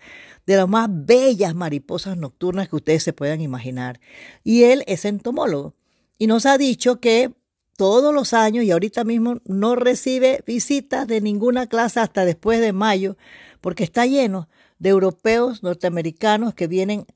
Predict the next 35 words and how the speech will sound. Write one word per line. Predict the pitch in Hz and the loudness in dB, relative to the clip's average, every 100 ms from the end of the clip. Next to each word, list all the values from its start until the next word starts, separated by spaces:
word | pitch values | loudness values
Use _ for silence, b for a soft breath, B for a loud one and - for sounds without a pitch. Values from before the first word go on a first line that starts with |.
| _ | _
justamente | 156 170 202 190 185 170 190 190 | -16 -6 -4 -2 -2 -2 -2 -2
a | |
ayudarle | 160 143 156 170 185 | -2 -4 -2 -2 -4
en | 160 | -6
su | - - | -6 -6
colección | 131 160 - 220 190 185 190 b b b b - | -6 -4 -4 2 2 0 -6 b b b b -8
y | 220 | 0
que | 233 | 2
vienen | 185 208 220 | 4 2 0
a | 180 | -2
observar | - 151 151 170 | -4 -4 -2 -2
la | 175 | -2
naturaleza | 143 131 131 131 160 - 165 160 _ - | -4 -6 -4 0 0 0 -4 -6 _ -2
tan | - 190 127 | 2 2 0
pristina | - 151 127 - 180 175 165 | -4 -4 -4 -4 -2 -2 -4
y | |
tan | - 120 123 | -6 -10 -6
bella | 143 143 139 147 b b b b | -4 -4 -4 -8 b b b b
que | 170 170 208 | 0 2 4
él | 226 160 | 4 4
ha | 156 | 0
logrado | 151 139 143 156 | 0 -2 -2 -4
en | - 143 | -4 -6
esas | 143 - 160 147 - - - | -6 -4 -6 -6 -14 -20 -14
ciento | - 156 147 - | -6 -4 -4 -6
y | 143 | -6
tantas | 139 139 175 135 | -6 -4 -4 -6
hectáreas | - - 123 131 139 135 B B B | -6 -4 -2 -2 -6 -10 B B B
que | - 208 | 2 4
muy | 262 | 4
pocos | 294 240 220 262 | 4 2 0 -4
panameños | 185 151 147 165 185 | -4 -4 -4 -6 -8
conocen, | - 185 160 156 202 208 b b b b | -6 -6 -4 -6 -8 -10 b b b b
y | 196 | 0
muy | 185 220 277 262 - | 4 4 4 2 -6